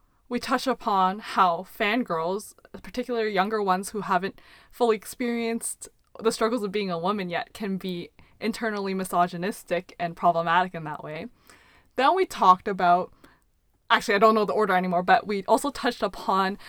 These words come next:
how toxic masculinity pre-, prevented K-pop from being cool back in the day.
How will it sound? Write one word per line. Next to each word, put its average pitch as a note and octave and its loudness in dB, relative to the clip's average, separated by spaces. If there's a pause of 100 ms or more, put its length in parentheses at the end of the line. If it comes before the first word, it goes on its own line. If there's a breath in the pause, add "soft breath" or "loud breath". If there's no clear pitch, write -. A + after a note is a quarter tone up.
(220 loud breath)
how F3+ 2 (180)
toxic A#3 4
masculinity G3 -2
pre-, F#3 -6 (300 soft breath)
prevented G3+ 0
K-pop G3+ 0
from F#3+ -6
being F3+ -4
cool G3+ -2
back D3+ -2
in E3+ -10
the D#3 -12
day. D#3+ -8